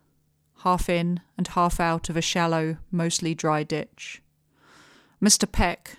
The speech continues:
notices that she is dressed tidy-like. There is an overnight bag discarded nearby. She is wearing a neat grey coat, clean black court shoes and her nylons, which shine in the Jeep's headlights.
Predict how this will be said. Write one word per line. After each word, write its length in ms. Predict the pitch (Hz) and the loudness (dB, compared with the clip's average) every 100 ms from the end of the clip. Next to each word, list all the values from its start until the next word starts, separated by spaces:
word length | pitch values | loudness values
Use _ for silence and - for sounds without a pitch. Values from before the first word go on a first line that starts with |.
| - | -2
notices 640 | 180 185 190 - 175 160 | 2 2 2 0 0 0
that 160 | - 156 | -2 -2
she 180 | - 170 | 0 0
is 180 | 165 160 | 0 0
dressed 540 | 170 165 - - - - _ | -2 -2 -2 -6 -8 -16 _
tidy-like. 800 | - - 180 151 143 135 - - - _ _ _ _ _ - - - _ - | -6 0 0 0 -4 -6 -8 -20 -20 _ _ _ _ _ -20 -20 -20 _ 2
There 160 | 180 | 4
is 100 | 185 | 4
an 80 | 185 | 4
overnight 460 | 185 175 175 165 - | 4 2 0 0 -2
bag 340 | 151 170 - | -2 -2 -4
discarded 560 | - - - 165 165 160 | -2 -2 0 -2 -2 -2
nearby. 680 | 170 165 180 165 147 170 - _ _ _ _ _ _ _ | -2 -2 -2 -2 -4 -10 -16 _ _ _ _ _ _ _
She 180 | - 190 | 2 4
is 160 | 180 | 4
wearing 400 | 190 185 180 170 | 4 4 2 0
a 80 | 170 | 2
neat 560 | 175 196 208 - - - _ _ | 2 2 0 -6 -8 -10 _ _
grey 240 | 185 185 | 0 2
coat, 560 | 180 - 156 - - - - _ _ _ _ _ _ - | 0 -4 -6 -6 -12 -16 -16 _ _ _ _ _ _ -12
clean 400 | - 214 214 208 | 0 4 4 4
black 420 | 196 196 - - | 2 0 -2 -12
court 320 | - 180 170 | -4 -2 -2
shoes 480 | - 175 165 160 160 | -4 -2 -2 -2 -4
and 220 | - 170 | -4 -4
her 140 | 160 165 | -2 0
nylons, 800 | 160 151 151 147 156 165 - - _ - - - _ | 2 0 -2 -4 -6 -6 -8 -12 _ -20 -20 -20 _
which 180 | - 175 | -6 -2
shine 580 | - - 185 170 170 170 | 2 2 4 2 2 0
in 140 | 165 | 0
the 80 | 160 | -2
Jeep's 420 | 156 165 160 - | -2 -4 -2 -6
headlights. 840 | - 147 147 143 143 - - - - | -6 -8 -6 -6 -8 -10 -8 -8 -10